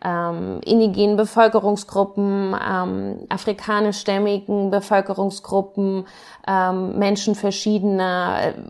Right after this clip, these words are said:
Wohnorte, sozialem Status und Geschlecht. Und gleichzeitig gibt es eine große Armut, gibt eine hohe Präsenz von Kleinwaffen, organisierter Kriminalität und einem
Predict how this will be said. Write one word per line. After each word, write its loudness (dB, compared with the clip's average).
Wohnorte, 2
sozialem 0
Status 2
und -4
Geschlecht. 0
Und 6
gleichzeitig 4
gibt 0
es 2
eine 0
große 0
Armut, 2
gibt -6
eine 0
hohe 2
Präsenz 2
von -2
Kleinwaffen, 2
organisierter 2
Kriminalität 2
und 0
einem 2